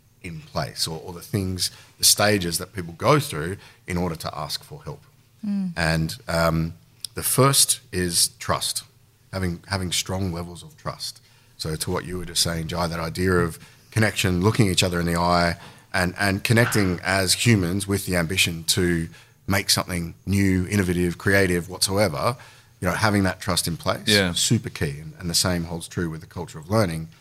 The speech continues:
Speaker 1: The second is access. So again, to what you've just been talking about, um, we're gonna give this a go. And if we don't get it right, we, we all don't get it right, but we're gonna be around each other and we're gonna look out for each other. And then the third,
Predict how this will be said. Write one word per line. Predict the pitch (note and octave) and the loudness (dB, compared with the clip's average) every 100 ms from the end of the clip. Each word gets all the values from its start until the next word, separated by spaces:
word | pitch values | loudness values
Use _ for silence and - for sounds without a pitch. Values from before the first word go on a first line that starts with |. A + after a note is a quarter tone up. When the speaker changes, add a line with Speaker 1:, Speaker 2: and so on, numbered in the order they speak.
| - _ _ | -20 _ _
Speaker 1:
The | F2+ | 4
second | - D3 D3 F2+ | 6 6 4 0
is | D#2+ | 0
access. | A2 B2+ - D2 - - - | 0 0 0 0 0 -2 0
So | - F#2 E2+ E2 | 0 0 -2 -6
again, | F2 A2 E2 | -2 0 0
to | - | -6
what | E2 - | -8 -8
you've | F2 D#2+ | -12 -18
just | - | -20
been | F2 D#2+ | -20 -8
talking | E3 - F2+ | -6 -6 -8
about, | D#2 D#2 D#2+ - _ _ _ F#2 | -10 -10 -10 -14 _ _ _ 2
um, | F#2 F2+ E2+ - - _ _ _ | 4 4 -2 -8 -20 _ _ _
we're | G#2 | 2
gonna | G#2+ G#2+ | 4 4
give | F2+ | 4
this | E2+ | 0
a | F2 | 0
go. | A2 F#2+ E2 E2+ | 4 4 4 2
And | F2+ | -2
if | F2+ - | -2 -2
we | F2+ E2+ - - | 0 -2 -6 -2
don't | G2+ F#2 | 0 2
get | F2+ | -2
it | E2 | -2
right, | G2 E2+ - | 0 0 -2
we, | F2+ E2+ | -6 -8
we | F#2 | -6
all | F2 F#2+ | -4 -2
don't | D#2+ D#2 | -4 -6
get | D#2 | -12
it | D2 | -12
right, | F2 D2+ - - | -6 -6 -8 -10
but | F2 | -12
we're | - | -6
gonna | F2+ | -6
be | E2 E2 | -2 -2
around | E2 F2+ F2 | 0 0 0
each | - E2+ | -6 -8
other | D#2+ | -6
and | G#2+ F#2+ E2+ | -4 -2 -4
we're | |
gonna | D#2+ D#2+ | -8 -14
look | - D#2+ | -16 -18
out | - | -18
for | - E2+ | -10 -10
each | D2+ E2+ | -8 -8
other. | D#2+ | -8
And | E2 | -6
then | F2+ | -2
the | F#2+ | -2
third, | F#2 - - F3+ F2+ | -2 -2 -2 -4 -10